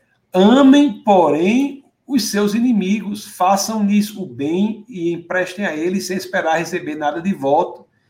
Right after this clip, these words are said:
Então a recompensa que terão será grande, e vocês serão filhos do Altíssimo, porque ele é bondoso para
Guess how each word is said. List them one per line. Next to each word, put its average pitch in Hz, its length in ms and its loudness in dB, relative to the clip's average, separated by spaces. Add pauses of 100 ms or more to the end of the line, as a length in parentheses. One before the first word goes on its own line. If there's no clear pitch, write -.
(240)
Então 196 420 2
a 175 100 4
recompensa 208 1080 0
que 208 100 -6
terão 170 340 -2
será 180 280 -2
grande, 180 840 0 (400)
e 156 60 -6
vocês 202 480 0
serão 208 300 -2
filhos 233 420 0
do 226 100 -2
Altíssimo, 196 640 -2
porque - 300 -8
ele 180 100 -2
é 175 80 -4
bondoso 147 460 -6
para 143 320 -4